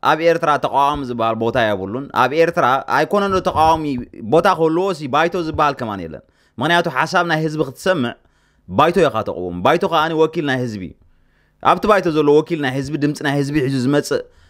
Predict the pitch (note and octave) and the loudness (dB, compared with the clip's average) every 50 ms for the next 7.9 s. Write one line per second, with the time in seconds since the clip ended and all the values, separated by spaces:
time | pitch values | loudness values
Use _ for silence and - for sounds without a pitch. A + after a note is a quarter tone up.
0 | _ _ _ _ _ C#3+ D#3+ F3 F#3 F#3 F3+ C3+ A#2 B2 A#2 G#2+ A2 A#2+ C#3 C#3 | _ _ _ _ _ 4 4 6 4 4 4 2 2 0 0 2 2 2 4 4
1 | C#3+ B2+ A2 F2+ E2+ E2 D#2 - - - _ _ - C3+ D#3+ F#3+ F#3 F3 E3+ C#3 | 2 2 0 -4 -10 -12 -14 -16 -18 -20 _ _ 2 2 4 4 4 2 -2 -2
2 | A#2 - - - _ _ _ D#3 F#3 G3 A3 F3 G3 G3+ F#3+ F#3+ F#3 F3 D#3+ E3+ | -4 -8 -14 -20 _ _ _ 0 4 4 2 2 2 2 2 2 2 2 0 0
3 | F3+ F#3+ G3+ G3 F3 - F3 F3+ E3 - - E3+ F3 F3+ F3 E3+ D3+ D3+ C#3+ C#3 | 0 0 0 -2 -2 0 -2 -2 -2 -2 -4 -2 0 2 0 2 2 2 0 0
4 | C#3 C#3 C3+ C3 C3 B2+ C3 A2 A#2+ B2 B2+ A#2+ A#2 A#2+ G#2 G#2 G2+ F#2+ F2+ F#2 | 0 0 0 0 0 -2 -2 -2 -2 -2 -2 -2 -6 -6 -4 -4 -4 -4 -6 -8
5 | F#2+ F#2+ F2+ C#2+ - G2 G2 A2 G#2+ G2+ F#2 E2+ F2+ E2+ D#2 D2+ - _ _ _ | -8 -8 -8 -8 -8 -4 0 0 0 0 0 -2 -4 -6 -6 -8 -12 _ _ _
6 | _ - _ - - D3 - - G#3 F3+ E3 E3+ F#3+ G3 G3+ F#3 - - G3 - | _ -20 _ -4 -2 2 2 2 4 4 4 4 4 4 2 0 -4 -8 -4 0
7 | G3 G3 E3+ D#3+ F3 F#3 F3+ F3 F3+ G3 F3 E3 - F#3+ F#3 - - | 0 0 0 2 4 4 4 2 0 -4 -4 0 0 -2 -2 -2 -4